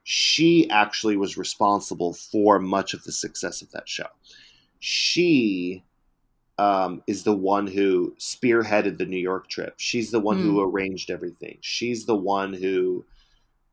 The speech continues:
Speaker 1: hundreds of thousands, hundreds of thousands of dollars of her own money was spent to make sure that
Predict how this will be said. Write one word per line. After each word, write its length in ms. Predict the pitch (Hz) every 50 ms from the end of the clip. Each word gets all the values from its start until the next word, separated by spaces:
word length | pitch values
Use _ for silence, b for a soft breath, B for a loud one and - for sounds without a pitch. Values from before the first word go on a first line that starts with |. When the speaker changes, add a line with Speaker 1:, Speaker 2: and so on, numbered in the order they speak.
| _ _ _ _ _ _ _ _ _ _ _ _ _ _ _ _ _ _ _ _ _ _ _ _ _
Speaker 1:
hundreds 420 | - - 160 160 147 131 123 107 110
of 60 | 104
thousands, 420 | 123 110 107 107 101 107 101 - - - _ _ -
hundreds 420 | - - 175 185 185 147 139 110
of 80 | 107 104
thousands 360 | - 120 110 104 104 98 92
of 100 | 98 87
dollars 380 | 92 87 85 87 92 95 85 -
of 120 | 85 -
her 180 | - 95 95 98
own 200 | 98 98 92 92
money 240 | 92 90 90 92 90
was 160 | 90 87 82
spent 640 | - - - - 80 73 62 - _ _ - - b b b b b b b b b b _ _
to 460 | - - - 110 98 95 92 90 90
make 360 | 92 95 98 98 98 95 -
sure 540 | - - - - 98 95 90 90 92 90 90
that 640 | 87 - - 87 85 85 85 78 67 - _ -